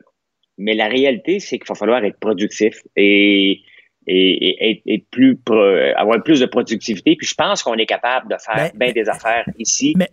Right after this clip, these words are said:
Speaker 2: on
Speaker 1: Peut-être pas toutes.
Speaker 2: Est-ce qu'on est prêt, c'est une bonne question, est-ce qu'on est prêt à payer plus cher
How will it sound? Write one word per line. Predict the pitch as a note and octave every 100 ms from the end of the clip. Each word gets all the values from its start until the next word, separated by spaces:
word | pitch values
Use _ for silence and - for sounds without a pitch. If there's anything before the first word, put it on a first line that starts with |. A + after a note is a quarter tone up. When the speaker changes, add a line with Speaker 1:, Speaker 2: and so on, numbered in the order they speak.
| _ -
Speaker 2:
on | D#3+
Speaker 1:
Peut-être | E3+ G#3 -
pas | C3
toutes. | G3 - _ -
Speaker 2:
Est-ce | D#3
qu'on | - D#3+
est | D#3 -
prêt, | - - G#3+ A#3+ - _ -
c'est | B2 A2 B2 A2+ -
une | B2
bonne | A#2+ C3+
question, | C3 A2 - F#3 F3 -
est-ce | G#2
qu'on | - C3+
est |
prêt | B2+ E3+
à | D#3+
payer | C3 A#2+ A#2+
plus | - A#2+
cher | A#2 - E3 A#3+ B3 G3